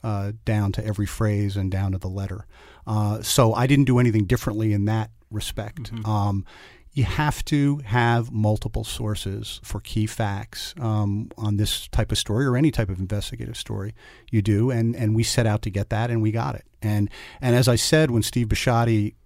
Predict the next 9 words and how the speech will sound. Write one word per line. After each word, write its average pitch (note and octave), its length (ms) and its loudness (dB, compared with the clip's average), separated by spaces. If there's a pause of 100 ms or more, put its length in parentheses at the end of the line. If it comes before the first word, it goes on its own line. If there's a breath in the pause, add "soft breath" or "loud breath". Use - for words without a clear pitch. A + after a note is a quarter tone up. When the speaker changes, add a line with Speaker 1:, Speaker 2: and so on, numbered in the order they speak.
Speaker 1:
attacked A2+ 400 0
the G#2 60 -4
story G#2 460 0
and G2 120 -2
put - 100 6
out G2+ 140 -2
that G#2 140 -2
fifteen-point G2+ 760 0
rebuttal, G#2 500 2